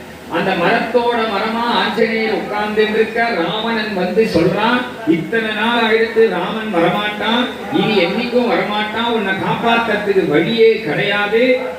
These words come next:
நீ பேசாம எனக்கு இணங்கிடு" என்றெல்லாம் எவ்வளவு பேசினாலும் அவனை புல்லுக்கு சமமா ஒரு புல்லை தூக்கி போட்டு, "திருணவத் பாஷிதம்னு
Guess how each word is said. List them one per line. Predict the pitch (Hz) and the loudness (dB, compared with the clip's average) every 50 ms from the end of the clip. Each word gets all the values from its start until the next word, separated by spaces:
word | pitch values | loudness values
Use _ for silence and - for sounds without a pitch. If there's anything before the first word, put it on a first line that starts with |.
| - | -6
நீ | 165 180 | -4 -4
பேசாம | 190 - 180 170 170 214 226 233 247 247 240 226 | -2 0 2 2 2 0 0 0 0 2 2 4
எனக்கு | - 170 - - - - 208 214 226 208 | 4 2 2 0 -2 -4 -4 -2 0 0
இணங்கிடு" | 196 - 220 226 226 220 220 226 226 233 247 254 254 254 - - - - | 0 0 0 -2 -2 2 2 2 4 6 6 6 6 6 2 -4 -2 -2
என்றெல்லாம் | 160 165 165 196 196 208 220 233 233 240 240 - 175 | -2 -2 -2 -2 -4 -4 -2 -2 -2 -2 0 0 2
எவ்வளவு | 165 170 165 185 220 226 226 220 214 208 202 | 2 2 2 0 0 2 2 2 2 0 0
பேசினாலும் | 175 185 214 220 - - 220 220 208 208 214 220 254 262 - - - - - - | 0 2 2 0 0 0 -2 -2 -2 -2 -2 0 0 0 0 -2 -4 -6 -8 -6
அவனை | - 165 175 180 175 170 - - 214 | -4 -2 -2 -2 -2 -4 -4 0 2
புல்லுக்கு | 247 254 254 254 254 254 240 233 220 202 | 4 4 6 4 4 2 0 -2 -2 -2
சமமா | 185 190 220 220 220 233 233 233 233 226 214 | -2 -2 -2 -2 -2 -2 -2 0 2 2 4
ஒரு | 208 196 190 170 - 190 | 4 4 4 2 2 0
புல்லை | 196 226 233 247 240 240 - | 0 0 2 0 0 0 0
தூக்கி | 220 226 - - 220 | 0 0 0 -2 -2
போட்டு, | 214 196 196 202 190 - - 202 170 - - - - - - - - - - - - - - - - - - - - - - - - - | -2 0 0 0 0 0 0 0 2 2 0 -2 -6 -8 -12 -14 -14 -16 -16 -16 -14 -14 -14 -14 -14 -14 -14 -14 -14 -14 -14 -14 -6 0
"திருணவத் | - 170 202 226 226 240 254 254 254 - - - - | 2 2 4 4 2 2 2 0 0 -2 -6 -4 -2
பாஷிதம்னு | - - - 233 226 247 233 226 214 214 214 214 214 196 | -2 0 0 0 0 -2 -4 -2 -2 -4 -2 -4 -4 -4